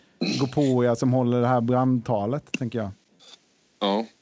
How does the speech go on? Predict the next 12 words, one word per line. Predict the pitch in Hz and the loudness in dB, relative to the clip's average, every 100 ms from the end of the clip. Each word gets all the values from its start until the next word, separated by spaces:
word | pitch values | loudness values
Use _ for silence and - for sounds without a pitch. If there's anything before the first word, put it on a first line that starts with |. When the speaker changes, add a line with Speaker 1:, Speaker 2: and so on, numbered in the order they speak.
| - | -8
Speaker 1:
Men | 160 196 | 2 2
Emil | 226 196 190 185 | 4 4 4 4
Berggren, | 185 180 147 | 4 6 4
Speaker 2:
Eh. | |
Speaker 1:
vad | 165 | 6
hade | 165 165 170 | 4 4 2
du | 151 | 0
för | 127 | 0
någon | 196 175 147 | 0 2 0
statsministerkandidat | 131 151 - 127 120 131 127 120 127 151 | 0 -2 0 0 0 -2 -2 0 0 -2
då? | 127 | -2
Som | 110 | -2